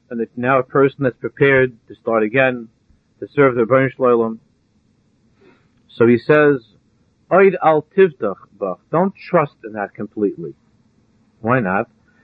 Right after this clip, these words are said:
He says, "Rak timoher ba'oid moyed, lihikanes el libcha, l'shaded es admoscha hakosha."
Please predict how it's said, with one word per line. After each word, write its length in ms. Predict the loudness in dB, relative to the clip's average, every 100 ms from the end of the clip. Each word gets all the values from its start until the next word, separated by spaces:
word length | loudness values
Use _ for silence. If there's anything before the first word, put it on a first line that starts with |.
| _
He 80 | -4
says, 140 | -2 2
"Rak 300 | 2 0 -4
timoher 520 | -4 0 0 0 -2
ba'oid 380 | -4 -2 0 0
moyed, 540 | 0 2 2 0 -4
lihikanes 640 | -6 -6 -2 -2 0 0 -2
el 160 | -4
libcha, 520 | 0 -2 -2 -2 -2 -4 _ _ -8
l'shaded 580 | -4 0 2 2 0 -4
es 120 | -6
admoscha 680 | -8 -4 -2 -2 -4 -6 -6
hakosha." 460 | -4 -6 -6 _